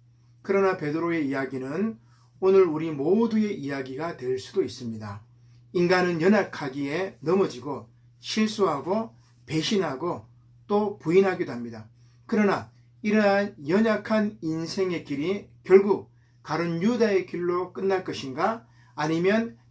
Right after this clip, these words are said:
베드로의 길로 끝날 것인가는 오늘 여러분들의 또 우리들의 결단에 달려 있는 것입니다. 비록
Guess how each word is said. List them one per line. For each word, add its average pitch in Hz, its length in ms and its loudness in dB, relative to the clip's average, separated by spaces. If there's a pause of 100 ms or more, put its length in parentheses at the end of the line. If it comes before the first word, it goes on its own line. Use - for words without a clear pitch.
베드로의 165 500 4
길로 151 260 -4
끝날 156 360 -4
것인가는 131 680 -6 (380)
오늘 175 600 -4 (260)
여러분들의 143 640 4 (220)
또 160 80 -8
우리들의 165 580 -4
결단에 185 640 -4
달려 135 320 -6
있는 139 200 -4
것입니다. 120 580 -10 (500)
비록 175 320 6